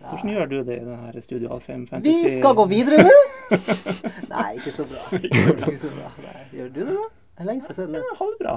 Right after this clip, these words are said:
Speaker 2: Jeg er oppe rundt topp ti-ish.
Speaker 1: Ja, ok.
Speaker 2: Ja. Det er decent.
Speaker 1: Ja, det er
Speaker 2: Men
Speaker 1: decent.
Speaker 2: de såkalte ekspertene i dette Studio Alfheim som vi har på Nordlys,
Speaker 1: Mhm.
Speaker 2: du og Eline Tornéus, i hver-, i hvert fall etter første par rundene, det var jo helt krise.
Speaker 1: Det var ikke bra.
Speaker 2: Nei.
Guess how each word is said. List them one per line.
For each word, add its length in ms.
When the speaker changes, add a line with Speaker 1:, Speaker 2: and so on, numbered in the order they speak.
Speaker 2:
Jeg 80
er 140
oppe 320
rundt 200
topp 280
ti-ish. 600
Speaker 1:
Ja, 200
ok. 160
Speaker 2:
Ja. 360
Det 60
er 140
decent. 300
Speaker 1:
Ja, 80
det 120
er 60
Speaker 2:
Men 100
Speaker 1:
decent. 280
Speaker 2:
de 120
såkalte 420
ekspertene 600
i 40
dette 220
Studio 300
Alfheim 280
som 140
vi 60
har 80
på 100
Nordlys, 380
Speaker 1:
Mhm. 140
Speaker 2:
du 180
og 180
Eline 260
Tornéus, 500
i 80
hver-, 180
i 40
hvert 140
fall 100
etter 180
første 260
par 120
rundene, 260
det 80
var 120
jo 140
helt 460
krise. 320
Speaker 1:
Det 80
var 140
ikke 180
bra. 160
Speaker 2:
Nei. 200